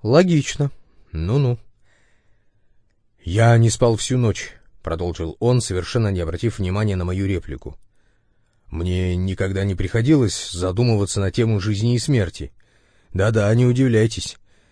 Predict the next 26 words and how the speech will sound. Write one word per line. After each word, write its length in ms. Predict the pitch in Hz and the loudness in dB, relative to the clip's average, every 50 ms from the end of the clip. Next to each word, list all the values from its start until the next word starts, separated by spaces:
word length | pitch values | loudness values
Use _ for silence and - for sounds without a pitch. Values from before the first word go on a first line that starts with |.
| _ _ _ _ _ _ _ _ _ _ _ - | _ _ _ _ _ _ _ _ _ _ _ -6
Несмотря 440 | 92 95 92 - 110 107 110 113 110 | -4 -4 -2 -2 0 2 2 2 2
на 80 | 110 | 2
то, 100 | 110 113 | 2 0
что 160 | 107 - - 107 | -2 -2 -2 -2
я 160 | 101 101 95 | 0 0 0
врач, 400 | 98 101 113 120 113 - - - | 0 2 2 2 2 0 -4 -4
и 80 | 98 | -4
мне 420 | 90 90 92 98 95 92 92 87 85 | -2 -2 0 0 0 0 0 -2 -4
по 160 | - 107 98 | -4 -4 -4
долгу 300 | 98 101 101 95 98 101 | -4 -4 -4 -4 -4 -6
службы 420 | - - 120 117 110 98 87 101 | -6 -6 -6 -6 -6 -4 -4 -4
не 140 | 90 92 98 | -2 -2 0
раз 300 | 113 120 117 110 - - | 2 4 4 2 0 -2
приходилось 540 | - 92 87 - 98 95 104 101 92 90 90 | -4 -6 -4 -4 -4 -2 -2 -2 -4 -4 -4
бороться 460 | 98 101 90 120 135 131 - - 104 | -2 -2 0 2 0 0 0 -2 -6
со 180 | - - 98 87 | -4 -4 -4 -6
смертью, 580 | - - 92 87 82 76 - - - 73 73 | -4 -4 -4 -4 -4 -6 -8 -10 -10 -10 -10
я 400 | 73 73 82 90 90 90 85 78 - - | -8 -6 -4 -4 -2 -2 -4 -6 -8 -12
не 400 | - 57 73 80 85 87 92 90 | -16 -14 -12 -10 -8 -6 -6 -6
думал, 380 | 85 101 117 120 113 107 92 - | -4 -4 -2 0 0 -2 -2 -4
что 320 | - - - 90 85 - - _ _ _ _ | -8 -8 -8 -8 -8 -8 -12 _ _ _ _
это 240 | - 107 101 - 104 | -6 -4 -2 -2 0
может 260 | 101 110 104 104 101 | 0 0 0 -2 -2
коснуться 460 | - 110 95 - 120 113 110 - - | -4 -4 -4 -2 0 -2 -2 0 0
и 80 | 110 110 | 0 0
меня. 400 | 113 123 131 139 143 107 85 - | 2 2 2 2 2 0 0 -4